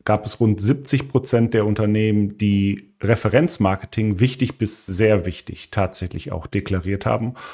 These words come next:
Und in einer Studie von HubSpot gaben sechsundvierzig Prozent der B two B Unternehmen an, dass sie aufgrund von positiven Referenzen, es gibt ja auch negative Referenzen, aber auf-,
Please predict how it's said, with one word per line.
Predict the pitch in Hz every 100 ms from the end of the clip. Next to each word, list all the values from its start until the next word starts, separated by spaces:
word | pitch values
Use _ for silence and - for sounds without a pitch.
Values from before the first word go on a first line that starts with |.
| -
Und | 117
in | 113
einer | 107
Studie | - 127 127 123
von | 110 98
HubSpot | 117 - - 113 -
gaben | - 107 107 104 101 -
sechsundvierzig | 95 123 135 - 135 - 127 - 113
Prozent | - 110 - 104
der | 107
B | 95 101
two | 107
B | 95 107
Unternehmen | 113 104 107 104 104 -
an, | 98 98 - - - -
dass | 110 -
sie | 131
aufgrund | 90 107 98 143 202 202 -
von | - - 92 -
positiven | - 185 143 - 98 85
Referenzen, | 82 82 92 80 82 - - 147
es | -
gibt | 110 -
ja | 85
auch | 87
negative | 98 117 - 120 120
Referenzen, | 117 120 110 117 -
aber | 87 92
auf-, | -